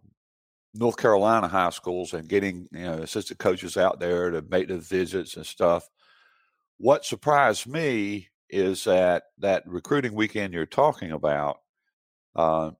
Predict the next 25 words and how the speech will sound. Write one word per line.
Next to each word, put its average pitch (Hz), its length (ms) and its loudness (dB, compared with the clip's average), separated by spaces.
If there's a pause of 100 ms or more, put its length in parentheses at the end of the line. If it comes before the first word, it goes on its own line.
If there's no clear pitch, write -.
not 113 260 4
only 143 320 2
did 104 200 0
he 95 140 0
have 90 520 4
about 85 480 0
half 110 800 2 (160)
of, 82 420 -2
uh, 78 340 -10 (920)
the 85 220 -8 (100)
top 110 340 0
ten 104 440 -2
as 78 160 -6
they're 78 160 -4
previously 87 560 -4
ranked 104 460 0 (100)
or 80 240 -4 (140)
pri-, 92 180 2 (400)
currently 87 380 0
ranked 95 440 0 (560)
in 90 100 -4
North 101 200 -2
Carolina 92 640 4
on 78 260 -6
campus, 76 600 -8